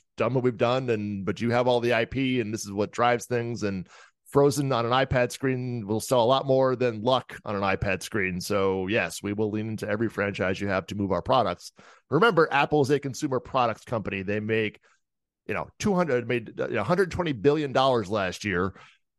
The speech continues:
in mostly consumer products.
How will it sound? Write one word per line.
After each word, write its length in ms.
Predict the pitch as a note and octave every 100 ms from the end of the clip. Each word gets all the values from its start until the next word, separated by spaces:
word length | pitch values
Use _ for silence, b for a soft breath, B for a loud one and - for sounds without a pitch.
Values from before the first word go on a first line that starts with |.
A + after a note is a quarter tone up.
| _ _
in 480 | C3 C3+ C#3 C3 A2+
mostly 460 | A#2 C3+ D#3+ - C#3
consumer 400 | C#3 A#2+ C#3+ B2
products. 720 | - B2+ G#2+ F2 - -